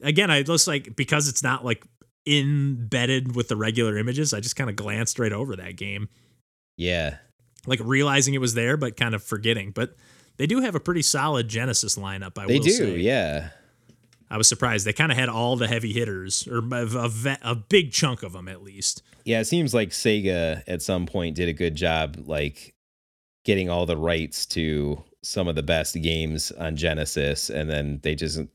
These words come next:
Speaker 2: can kinda point back to whatever contract <laughs> they set
Speaker 1: Yeah,
Speaker 2: up
Speaker 1: like,
Speaker 2: at
Speaker 1: "We don't
Speaker 2: some
Speaker 1: wanna deal
Speaker 2: point.
Speaker 1: with this. We just wanna make sure, hey, here's our, like,
Speaker 2: <laughs>
Speaker 1: core,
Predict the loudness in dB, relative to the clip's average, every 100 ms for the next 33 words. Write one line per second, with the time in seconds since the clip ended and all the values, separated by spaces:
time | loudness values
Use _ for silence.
0 | -8 -6 -2 -2 -2 -2 -2 -2 0 -2
1 | -2 -2 0 0 -2 -2 -2 -2 0 0
2 | 0 -4 -6 -2 -2 0 0 2 2 2
3 | 2 2 2 4 4 2 4 2 2 2
4 | 2 2 2 0 0 0 0 -2 -2 0
5 | 2 4 4 4 4 4 2 0 0 2
6 | 4 4 2